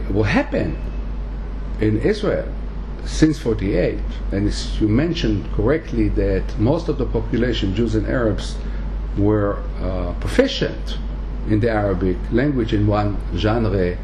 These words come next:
or dialect or another, this language was completely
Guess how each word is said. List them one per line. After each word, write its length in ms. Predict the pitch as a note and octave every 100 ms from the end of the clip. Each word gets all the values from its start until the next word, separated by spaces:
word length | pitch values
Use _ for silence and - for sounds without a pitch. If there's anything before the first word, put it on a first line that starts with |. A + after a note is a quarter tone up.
| - - -
or 80 |
dialect 540 | F2+ G#2 G#2 F#2+ F2+ -
or 80 | F#2
another, 560 | E3 A3+ C#3+ G#2+ A#2 - - - - - - -
this 360 | A2+ G#2+ - -
language 540 | C3 F3 C3 A2+ -
was 240 | G#2+ G2+ -
completely 800 | G#2 F#2 C3 B2+ - A#2+ A2